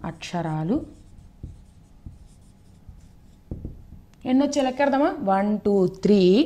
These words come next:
ఫోర్, ఫైవ్, సిక్స్, సెవెన్, ఎయిట్, నైన్, టెన్, లెవెన్, ట్వెల్వ్, థర్టీన్, ఫోర్టీన్, ఫిఫ్టీన్, సిక్స్టీన్, సెవెంటీన్, ఎయిటీన్, నైన్టీన్, ట్వంటీ. అంటే మొత్తం అక్షరాలు ఇరవై.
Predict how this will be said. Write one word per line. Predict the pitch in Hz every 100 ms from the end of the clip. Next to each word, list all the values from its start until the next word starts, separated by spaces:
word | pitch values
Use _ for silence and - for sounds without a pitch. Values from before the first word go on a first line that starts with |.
| - - - - - - -
ఫోర్, | 208 202
ఫైవ్, | 196 202 190 185 -
సిక్స్, | 226 190 190 294 - - - - - -
సెవెన్, | - 214 208 214 208
ఎయిట్, | 202 202
నైన్, | 208 220 202 180 214 403 - - - - - 226
టెన్, | 220 240 240
లెవెన్, | 196 190 214 220
ట్వెల్వ్, | 175 185 185 320 - -
థర్టీన్, | 196 - 233 302 247
ఫోర్టీన్, | 208 202 233 311
ఫిఫ్టీన్, | - 196 180 - 170 165 175 233 427 453 - - - - -
సిక్స్టీన్, | 175 - - 160 160 202 349
సెవెంటీన్, | - 185 165 156 175 202 330 - 185
ఎయిటీన్, | 165 165 180 196 294 330
నైన్టీన్, | 202 175 170 170 285 466 - - -
ట్వంటీ. | 415 349 311 311 302 311 - - - - - -
అంటే | 262 311
మొత్తం | 233 220 247 247
అక్షరాలు | 240 247 247 311 480 - - -
ఇరవై. | 285 311 285 269 262